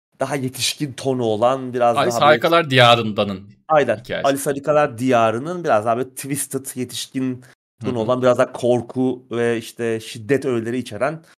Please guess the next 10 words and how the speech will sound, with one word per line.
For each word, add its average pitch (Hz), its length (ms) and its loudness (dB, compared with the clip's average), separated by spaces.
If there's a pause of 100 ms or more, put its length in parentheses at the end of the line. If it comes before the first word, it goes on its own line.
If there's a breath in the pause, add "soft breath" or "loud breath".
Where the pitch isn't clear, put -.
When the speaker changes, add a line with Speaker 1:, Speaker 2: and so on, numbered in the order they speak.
(680)
Speaker 1:
bir, 165 380 0
e, 139 260 4
versiyonu 151 720 2 (100)
gibi 120 400 -2 (300)
bir 127 240 -8
aksiyon 165 420 0
oyunuydu. 117 320 0
Üçüncü 131 360 -6
şahıstan 127 300 -6
oynanan 120 340 -6